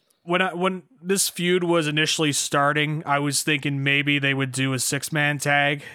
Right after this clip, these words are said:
in Sting's last match. Now they're doing that for this upcoming pay-per-view with Full Gear.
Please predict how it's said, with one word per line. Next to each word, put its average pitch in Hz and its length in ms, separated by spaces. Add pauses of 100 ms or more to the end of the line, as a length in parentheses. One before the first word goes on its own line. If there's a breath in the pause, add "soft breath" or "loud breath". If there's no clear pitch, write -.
(100)
in 135 360
Sting's 139 480
last 139 360
match. 143 440 (360 soft breath)
Now 147 240
they're 156 120
doing 151 260
that 135 380
for 131 280
this 143 280
upcoming 151 380
pay-per-view 143 400
with 131 160
Full 135 300
Gear. 135 400